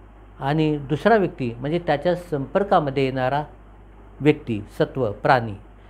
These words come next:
त्यालासुद्धा फायदा होतो. एक व्यक्ती शिलाचं पालन करतो स्वतः, शीलधारी,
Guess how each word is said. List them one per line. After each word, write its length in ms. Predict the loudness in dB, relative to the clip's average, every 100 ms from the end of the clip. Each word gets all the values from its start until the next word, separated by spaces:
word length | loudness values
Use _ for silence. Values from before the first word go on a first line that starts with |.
| -2
त्यालासुद्धा 440 | 2 2 0 -2 -6
फायदा 260 | -6 -12
होतो. 220 | -14 -16 -20 -20 -20 -20 -20 -20 -2 4
एक 180 | 4 4
व्यक्ती 240 | -2 -2
शिलाचं 360 | 0 2 2 2
पालन 280 | 2 0
करतो 300 | -4 -4 -4
स्वतः, 360 | 0 2 4 2 -2 -10 -2
शीलधारी, 500 | 0 2 2 2